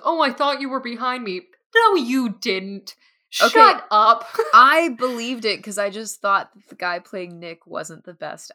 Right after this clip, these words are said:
Speaker 2: actor. <laughs>
Speaker 1: That's valid. <laughs>
Speaker 2: So, like,
Speaker 1: That's valid.
Speaker 2: I, I didn't catch the, this foreshadowing. So for me, I was like, "Wow."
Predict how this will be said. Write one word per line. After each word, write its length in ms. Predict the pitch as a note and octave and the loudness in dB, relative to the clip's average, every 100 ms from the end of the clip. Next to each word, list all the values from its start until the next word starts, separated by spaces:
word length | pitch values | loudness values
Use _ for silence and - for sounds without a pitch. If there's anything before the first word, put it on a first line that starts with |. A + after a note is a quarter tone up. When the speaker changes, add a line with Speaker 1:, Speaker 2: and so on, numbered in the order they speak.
| - | -10
Speaker 2:
actor. 600 | F3 G3 _ G#3+ - _ - | -10 -10 _ -20 -20 _ -16
<laughs> 400 | A#3 - - - | -14 -14 -20 -18
Speaker 1:
That's 300 | B3 A#3+ - | -16 -16 -16
valid. 480 | - - - - B3 _ | -18 -18 -18 -20 -20 _
<laughs> 80 | D#4+ - A#4 G4+ - E5+ - D#5 - | 0 4 2 0 -6 -8 -8 -10 -10
Speaker 2:
So, 360 | D5 C4 A#3+ | 0 4 4
like, 180 | A#3 A3+ A3 G#3 | 4 4 2 -2
Speaker 1:
That's 80 | - | 0
valid. 520 | - G3+ A#3+ C4 B3+ | 4 6 6 2 0
Speaker 2:
I, 40 | - | 2
I 320 | G3 A3+ B3 | 4 4 2
didn't 420 | A3+ A#3 G#3 G3 | -4 -10 -12 -14
catch 420 | A3 C4 A#3 - - | -8 -6 -6 -10 -14
the, 360 | F3 F#3+ F#3 | -12 -8 -8
this 280 | E3 F3+ D#3+ | -8 -10 -10
foreshadowing. 1000 | - G3+ G#3+ A3+ F#3 D#3 C#3+ C3 A#2 - | -8 -6 -6 -6 -6 -6 -6 -10 -16 -14
So 180 | - F3 | -8 -6
for 160 | E3+ F#3 | -6 -10
me, 300 | F#3+ C4+ A#3 | -6 -4 -2
I 100 | F#3+ | -2
was 160 | F#3 E3+ | -4 -10
like, 180 | F3 - _ A4+ B4+ | -12 -16 _ -18 0
"Wow." 920 | B4+ A#4+ A#4+ F#4 G4 D#4 G3+ D3+ - | 4 6 6 4 4 0 -4 -8 -14